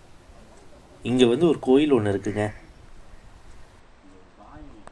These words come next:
இந்த பகுதிக்கெல்லாம் நீங்க வரப்ப ரொம்ப, ரொம்ப கவனமா வாங்க. ஏன்னா, இங்க வனவிலங்குகள்ன்றது ரொம்ப, ரொம்ப அதிகங்க.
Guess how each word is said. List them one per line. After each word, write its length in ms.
இந்த 280
பகுதிக்கெல்லாம் 580
நீங்க 340
வரப்ப 240
ரொம்ப, 260
ரொம்ப 200
கவனமா 480
வாங்க. 280
ஏன்னா, 520
இங்க 320
வனவிலங்குகள்ன்றது 1160
ரொம்ப, 340
ரொம்ப 260
அதிகங்க. 480